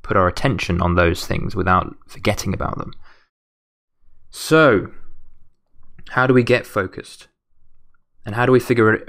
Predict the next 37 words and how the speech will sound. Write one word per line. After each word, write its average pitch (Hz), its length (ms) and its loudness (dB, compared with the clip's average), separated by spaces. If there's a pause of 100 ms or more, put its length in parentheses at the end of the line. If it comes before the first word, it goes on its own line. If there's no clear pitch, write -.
figure 110 380 2
out 104 240 2
what 110 120 2
it 107 80 0
is 101 140 2
we 104 140 4
need 104 140 4
to - 40 -8
be 104 80 0
focusing 101 580 2
on? 104 400 4 (260)
Because 98 220 0
I 110 120 4
think 104 240 0
that's - 400 -2
really 107 240 6
the 98 100 2
big 101 180 2
thing 95 220 0
at 90 80 2
the 90 80 0
heart 92 240 4
of 87 80 0
the 92 140 2
issue, - 260 -2
is 104 80 -12
that 71 80 -4
we 95 100 -4
don't 117 220 2
really 107 320 2
know 98 240 2
what 98 240 2
we 98 100 2
should 160 220 2
be 104 120 2
focusing - 460 -2
on. - 180 -8